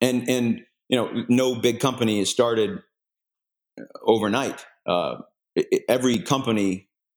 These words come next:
that got big started, uh, e-, with a, with a fairly narrow entry point. Um, and so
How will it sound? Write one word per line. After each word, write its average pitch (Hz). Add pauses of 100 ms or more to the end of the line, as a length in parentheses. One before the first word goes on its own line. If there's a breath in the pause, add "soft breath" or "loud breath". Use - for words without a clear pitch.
(180)
that 98
got 113
big 98 (220)
started, 113 (300)
uh, 90
e-, 107
with 110
a, 101 (100)
with 104
a 101
fairly 120
narrow 110
entry 107
point. - (640)
Um, -
and 113
so 120